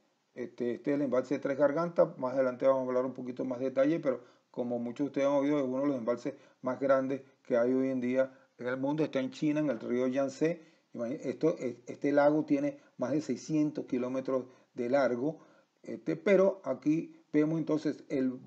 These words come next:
gran volumen que estamos almacenando, que en este caso es su-, para,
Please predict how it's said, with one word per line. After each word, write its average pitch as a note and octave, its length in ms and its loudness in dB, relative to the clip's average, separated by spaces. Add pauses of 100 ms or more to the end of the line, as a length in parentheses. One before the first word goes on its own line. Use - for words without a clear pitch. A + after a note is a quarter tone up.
(120)
gran E3+ 680 2
volumen E3 520 2
que C3+ 80 -2
estamos C#3 360 -2
almacenando, D3+ 720 0 (280)
que C#3+ 120 -2
en B2+ 100 -2
este D3 240 0
caso D3 300 4
es D3 160 0 (260)
su-, - 240 -12 (220)
para, C3 400 4